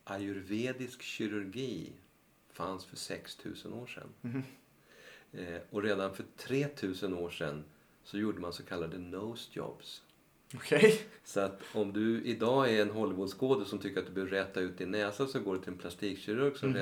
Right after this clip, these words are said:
Speaker 1: rätar ut den, så får du ett nose job.
Speaker 2: Mm.
Speaker 1: Eh, för tretusen år sedan, då handlade det om andra saker, men man gjorde fortfarande nose jobs.
Speaker 2: Okej.
Speaker 1: Eh, och, eh, för då handlar det om att om du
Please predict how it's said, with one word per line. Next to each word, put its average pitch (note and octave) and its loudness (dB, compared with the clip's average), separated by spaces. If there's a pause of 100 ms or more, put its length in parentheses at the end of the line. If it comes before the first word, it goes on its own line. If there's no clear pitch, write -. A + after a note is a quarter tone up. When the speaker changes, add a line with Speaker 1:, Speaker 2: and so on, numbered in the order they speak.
Speaker 1:
rätar A2 0
ut E2 -2
den, E2+ -6
så F#2 -6
får E2 -2
du E2 -2
ett - -10
nose G2+ -6
job. - -4 (140)
Speaker 2:
Mm. A#2+ -2 (420)
Speaker 1:
Eh, F2 -6
för G#2+ -4
tretusen G2+ -2
år C3+ 2
sedan, F2+ -2
då F#2 -2
handlade F#2 -2
det F#2+ -4
om F#2+ -2
andra G2+ -4
saker, F2 -6
men F#2 -6
man G2+ -8
gjorde G2 -8
fortfarande G2 -8
nose A2+ -10
jobs. - -12 (220)
Speaker 2:
Okej. C#3 2 (260)
Speaker 1:
Eh, F2 -2 (340)
och, G2+ -4
eh, F#2+ 2
för G#2+ -8
då A2+ 2
handlar A2+ 6
det G#2+ 8
om F#2+ 4
att F#2+ 0 (560)
om A2+ 4
du G2+ 2